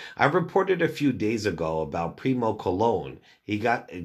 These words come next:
kicked out, excuse me, he got suspended from W W E for thirty days along with Robert Roode. But Primo said that he never pissed it dirty, dirty. We also know that bigger names get the slide on piss tests, like Brock Lesnar, John Cena, The Rock.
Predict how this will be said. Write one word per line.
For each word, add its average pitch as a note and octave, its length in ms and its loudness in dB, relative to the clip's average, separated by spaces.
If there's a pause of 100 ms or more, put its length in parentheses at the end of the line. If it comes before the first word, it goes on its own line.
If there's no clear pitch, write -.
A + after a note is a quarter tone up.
kicked C3+ 300 -4
out, C3 160 -4
excuse G2+ 420 -4
me, F#2+ 60 -2
he A2 100 0
got C#3 220 -2
suspended C3 500 -4
from F#2+ 140 -8
W F#2 300 -2
W F2+ 320 -2
E F#2+ 100 0
for F2 160 -4
thirty E2 340 -2
days D#2+ 380 -2
along D#2+ 300 -2
with E2 180 -2
Robert C#2+ 360 -8
Roode. F#2 420 -2 (240)
But F2+ 180 -4
Primo C#3 360 2
said C3+ 360 0
that F2 140 -2
he G#2 120 -2
never F2+ 360 -2
pissed - 380 -6
it C#2 220 -12
dirty, - 360 0 (180)
dirty. - 480 0 (380)
We A#2+ 160 4
also D3+ 260 2
know C3+ 140 2
that G2+ 260 0
bigger B2 240 0
names G#2 340 -2
get F#2 220 -4
the E2 80 -8
slide A2 420 -4
on D#2+ 200 -6
piss - 320 -6
tests, - 400 -10
like C#2+ 240 -10
Brock D2 320 -6
Lesnar, E2 600 -4
John A#1+ 320 -8
Cena, E2+ 600 -4
The C#2 160 -8
Rock. F2+ 600 -6